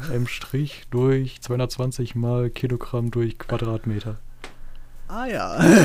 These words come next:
Speaker 1: Dann kriegt man dann einen Schalldruckpegel raus. Cool.
Speaker 2: <laughs>
Speaker 1: Ja, in manchen Häusern haben die aber den Spureinlauf bei der Planung missachtet. Also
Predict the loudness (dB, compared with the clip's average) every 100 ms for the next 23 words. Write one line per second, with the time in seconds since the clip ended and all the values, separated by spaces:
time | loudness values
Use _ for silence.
0 | 10 8 6 4 2 2 2 2 0 0
1 | 0 0 -2 -4 -6 0 0 0 -2 -4
2 | -6 -10 -18 -4 -2 0 -2 -6 -10 -14
3 | -16 -18 -20 -16 -4 0 4 4 4 4
4 | 2 2 -2 -2 -6 -8 -10 -18 -20 -20
5 | -20 -18 -16 -14 -10 -4 -2 0 2 2
6 | 2 0 2 2 -2 -4 -12 -10 -2 0
7 | 0 -2 -2 -2 -4 -4 -4 -2 0 0
8 | 0 -4 -8 -12 -18 -20 -18 -20 -8 -2
9 | 2 2 2 0 2 0 -2 -4 -6 -6
10 | -10 -10 -12 -8 -6